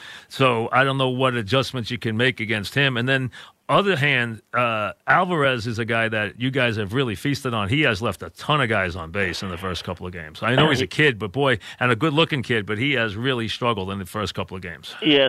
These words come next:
Speaker 2: so far we've been able to pitch him pretty tough. Um, because we, you know, he is a guy we're certainly aware of in that lineup. You know,
Speaker 1: Got a lot of
Speaker 2: especially
Speaker 1: power. Big kid. Big kid,
Speaker 2: Yeah,
Speaker 1: yeah.
Speaker 2: he, he's a guy that, you know, he's really done a real nice job of,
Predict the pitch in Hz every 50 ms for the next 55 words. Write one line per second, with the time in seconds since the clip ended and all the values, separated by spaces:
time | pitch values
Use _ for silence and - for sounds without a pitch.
0 | - - 156 151 - - 151 143 135 131 127 123 113 107 127 120 120 123 113 110
1 | 107 110 - - 135 - - 113 - - 127 120 113 - - 123 117 110 104 -
2 | - - - - 117 107 104 104 104 104 104 104 101 101 95 - _ _ _ _
3 | _ _ - - 120 110 - 120 107 98 110 120 123 123 123 123 123 - - _
4 | - 123 117 107 101 110 123 127 123 107 120 110 117 117 113 117 113 110 120 120
5 | - - 127 120 123 120 113 113 113 104 101 107 110 107 113 117 117 101 110 113
6 | 107 107 104 113 110 107 107 110 113 110 107 107 107 - _ - 110 101 98 -
7 | 151 147 143 147 143 120 - 120 135 139 127 110 110 101 92 180 170 123 - 151
8 | 147 113 92 85 - - - 147 165 151 135 127 123 117 110 104 101 104 107 95
9 | 92 - 120 151 185 - - 123 160 160 156 165 135 135 131 127 127 120 117 110
10 | 110 - _ _ 143 123 110 107 110 110 107 - - - - - 123 127 135 131
11 | 127 120 120 117 107 104 101 104 120 120 117 110 110 110 110 104 - - - 110
12 | 107 107 98 101 95 98